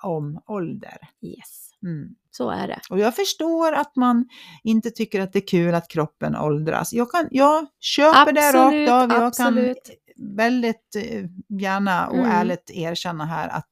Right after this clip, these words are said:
Speaker 1: min kropp är inte med mig alla gånger.
Speaker 2: <laughs> Vi prat-, det är lika här, vi pratar inte samma språk.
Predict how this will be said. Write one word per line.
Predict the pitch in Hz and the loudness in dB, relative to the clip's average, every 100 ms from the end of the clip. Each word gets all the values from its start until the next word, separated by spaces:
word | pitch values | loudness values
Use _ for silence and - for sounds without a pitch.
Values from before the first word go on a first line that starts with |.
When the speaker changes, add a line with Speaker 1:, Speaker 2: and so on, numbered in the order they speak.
| - | -10
Speaker 1:
min | 165 165 | -6 -4
kropp | 196 180 - | -4 -6 -10
är | - 165 | -12 -10
inte | - 160 - | -6 -8 -4
med | 175 214 392 247 165 | 0 2 4 2 2
mig | 175 - - | -2 -4 -6
alla | 160 151 | -2 0
gånger. | 156 214 277 233 196 247 - | 2 8 10 10 8 4 6
Speaker 2:
<laughs> | 294 339 - - | 6 6 4 4
Vi | 320 | 2
prat-, | - 240 277 - 247 226 - | 4 2 2 0 -4 -2 -2
det | 214 | 0
är | 220 | 0
lika | 220 233 - | 0 0 -2
här, | 190 | -2
vi | 180 220 | -4 -6
pratar | 254 262 | -8 -6
inte | 254 - | -8 -8
samma | 311 339 | -8 -8
språk. | 254 - 370 427 | -8 -12 -12 -12